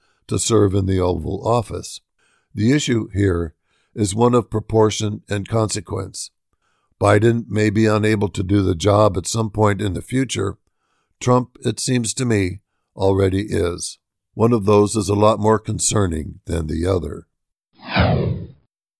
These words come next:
Next is an editorial written by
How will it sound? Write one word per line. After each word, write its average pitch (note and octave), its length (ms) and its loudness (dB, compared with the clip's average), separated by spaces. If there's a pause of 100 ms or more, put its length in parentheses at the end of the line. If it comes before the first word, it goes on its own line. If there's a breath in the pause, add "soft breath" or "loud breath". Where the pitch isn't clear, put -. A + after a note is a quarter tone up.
Next C#3 420 -6
is A2 160 -2
an G2+ 240 0
editorial G#2+ 720 0 (300)
written C3 260 -4
by G#2+ 240 0